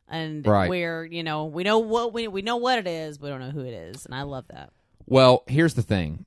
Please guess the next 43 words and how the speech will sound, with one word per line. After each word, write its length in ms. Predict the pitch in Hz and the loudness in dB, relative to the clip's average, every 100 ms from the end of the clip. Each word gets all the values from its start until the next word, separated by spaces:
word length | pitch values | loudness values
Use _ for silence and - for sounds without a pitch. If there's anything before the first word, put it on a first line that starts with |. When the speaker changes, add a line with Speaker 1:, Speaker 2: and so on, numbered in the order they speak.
| - | 0
Speaker 2:
Um, 480 | 107 101 101 101 - _ _ _ - - | 4 4 2 -2 -10 _ _ _ -20 -4
Thrawn 400 | 127 139 165 170 | 0 2 0 -2
deduces 540 | 131 127 123 - 107 | -4 -2 -2 -4 -8
not 200 | 107 123 | -2 -2
only 220 | 117 135 107 | 0 -2 -4
that 220 | 92 - | -6 -6
Luke 220 | 104 104 | -4 -4
Skywalker 680 | - 104 101 92 95 - 98 | -4 0 0 2 -2 -2 -6
is 220 | 98 90 | -6 -8
likely 540 | 90 85 98 113 107 92 | -8 -4 -2 -2 -2 -2
involved 480 | 87 90 98 98 | -2 0 0 0
in 100 | 92 | -4
the 60 | 85 | -8
crash, 680 | - 110 101 80 78 - - _ - | -2 0 0 -4 -12 -16 -20 _ -12
Speaker 1:
Yeah. 260 | 170 131 - - | -10 -8 -12 -6
Speaker 2:
that 340 | 101 95 95 _ _ _ _ | -2 0 -2 _ _ _ _
him 640 | - 123 156 123 98 101 | -10 -2 0 0 -2 -6
and 240 | 101 98 92 | -6 -6 -2
whoever 400 | 104 107 107 107 | 2 2 2 2
else 220 | 110 - | 0 -2
was 120 | 101 | -4
on 80 | 107 | -2
the 80 | 98 | -2
other 140 | 92 | -4
ship 280 | - 120 117 | -2 -2 -2
is 200 | 98 87 | -6 -8
likely 360 | 95 110 - 107 | -4 -4 -2 -4
going 300 | 98 101 98 | -2 -4 -6
to 140 | - | -8
travel 420 | 98 - 101 101 101 | -8 -2 0 0 -2
to 120 | 98 | -4
the 80 | 90 | -4
nearest 400 | 92 90 85 - | -4 -4 -4 -4
city. 340 | 107 85 80 - | -4 -4 -6 -12
It's 140 | - | -10
called 220 | - 98 | -4 -4
Hilliard 580 | 90 - 127 131 123 110 | -4 -4 -2 0 0 0
City. 380 | - 107 82 73 | -2 -2 -2 -6
It's 160 | 87 101 | -8 -8
a 40 | |
city 420 | - 127 127 127 | -2 0 2 2
on 160 | 110 107 | 0 -4
the, 140 | 98 | -6